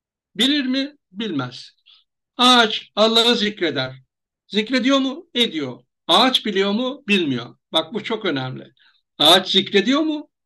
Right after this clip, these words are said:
Ediyor. Biliyor mu? Bilmiyor. Sen sabahtan akşama kadar istersen bil,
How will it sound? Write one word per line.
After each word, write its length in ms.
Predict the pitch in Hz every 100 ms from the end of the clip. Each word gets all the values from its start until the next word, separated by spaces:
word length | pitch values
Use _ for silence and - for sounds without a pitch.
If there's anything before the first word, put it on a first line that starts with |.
| -
Ediyor. 460 | 240 185 131 - _ _ _ _ -
Biliyor 280 | 196 262 285
mu? 340 | 262 262 254 _
Bilmiyor. 460 | 208 190 143 117 - _ _ _ _ _ _ _ -
Sen 400 | 254 214 202 - _ _ _
sabahtan 400 | 190 214 214 226
akşama 480 | 196 202 - 208 208
kadar 380 | - 143 135 131
istersen 920 | 185 175 - 190 190 - 165 147 127
bil, 260 | 175 226